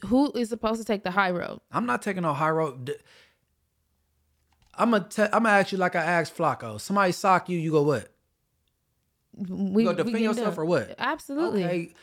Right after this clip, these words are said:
Speaker 2: well, you ain't about to disrespect me
Speaker 1: Mm-hmm.
Speaker 2: and, and I don't shoot back.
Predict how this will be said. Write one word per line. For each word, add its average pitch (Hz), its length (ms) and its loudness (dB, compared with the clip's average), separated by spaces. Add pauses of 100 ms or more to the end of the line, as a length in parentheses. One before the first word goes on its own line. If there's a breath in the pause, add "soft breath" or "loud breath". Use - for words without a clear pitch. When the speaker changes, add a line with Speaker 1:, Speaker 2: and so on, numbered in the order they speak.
(140 soft breath)
Speaker 2:
well, 156 180 0
you 180 180 -2
ain't 202 100 2
about 175 200 0
to 135 60 -8
disrespect 165 680 -2
me 185 380 0 (160)
Speaker 1:
Mm-hmm. 208 360 0
Speaker 2:
and, 170 120 -8
and 156 140 -2
I 165 40 6
don't 170 180 4
shoot 180 240 -2
back. 180 320 -4